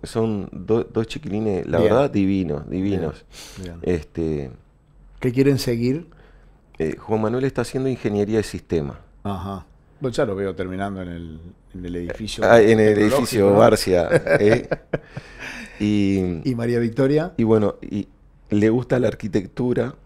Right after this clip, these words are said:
Speaker 2: Ajá.
Speaker 1: pero dice, "Primero voy a hacer ingeniería de sistema para hacer una base sólida",
Speaker 2: Bien.
Speaker 1: que es lo que más o menos es el, el estudio del momento, "y después voy a hacer
Speaker 2: A ver,
Speaker 1: arquitectura",
Speaker 2: lo
Speaker 1: dice.
Speaker 2: mismo que te pasó a vos le va a pasar a ellos. Es decir,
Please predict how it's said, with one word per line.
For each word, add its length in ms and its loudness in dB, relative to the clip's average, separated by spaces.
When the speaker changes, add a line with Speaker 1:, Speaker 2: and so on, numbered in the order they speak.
Speaker 2:
Ajá. 460 -10
Speaker 1:
pero 180 2
dice, 300 -2
"Primero 360 -2
voy 120 0
a 40 2
hacer 200 -4
ingeniería 520 -2
de 40 2
sistema 640 -2
para 160 2
hacer 320 0
una 160 4
base 280 2
sólida", 680 2
Speaker 2:
Bien. 260 -6
Speaker 1:
que 120 0
es 60 4
lo 160 6
que 160 2
más 220 2
o 80 -2
menos 240 2
es 160 -2
el, 280 0
el 140 0
estudio 280 2
del 80 4
momento, 380 4
"y 60 2
después 280 2
voy 180 4
a 100 6
hacer 280 -2
Speaker 2:
A 40 6
ver, 100 2
Speaker 1:
arquitectura", 520 4
Speaker 2:
lo 60 6
Speaker 1:
dice. 120 4
Speaker 2:
mismo 220 6
que 100 6
te 120 4
pasó 300 -2
a 40 2
vos 140 2
le 120 2
va 60 -2
a 20 -6
pasar 260 -4
a 80 2
ellos. 220 2
Es 60 -8
decir, 200 -6